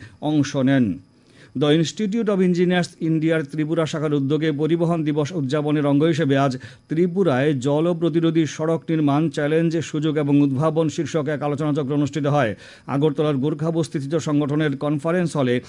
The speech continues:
আয়োজিত এই আলোচনা চক্রে উপস্থিত ছিলেন পরিবহন মন্ত্রী সুশান্ত চৌধুরী, পরিবহন দপ্তরের কমিশনার সুব্রত চৌধুরী প্রমুখ।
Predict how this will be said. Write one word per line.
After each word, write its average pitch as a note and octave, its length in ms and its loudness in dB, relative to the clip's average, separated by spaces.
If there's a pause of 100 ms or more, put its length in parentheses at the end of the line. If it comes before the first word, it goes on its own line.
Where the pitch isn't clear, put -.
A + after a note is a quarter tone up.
(280)
আয়োজিত D3 420 2
এই D#3+ 280 2
আলোচনা C#3+ 320 0
চক্রে D3 220 -2
উপস্থিত C#3 280 -2
ছিলেন D#3+ 240 0
পরিবহন D3 340 0
মন্ত্রী D3 240 2
সুশান্ত C#3+ 380 -2
চৌধুরী, D#3 380 2
পরিবহন D3+ 420 -2
দপ্তরের C#3+ 300 -2
কমিশনার D#3+ 480 0 (300)
সুব্রত D#3+ 500 0
চৌধুরী D3+ 440 0
প্রমুখ। C3+ 480 2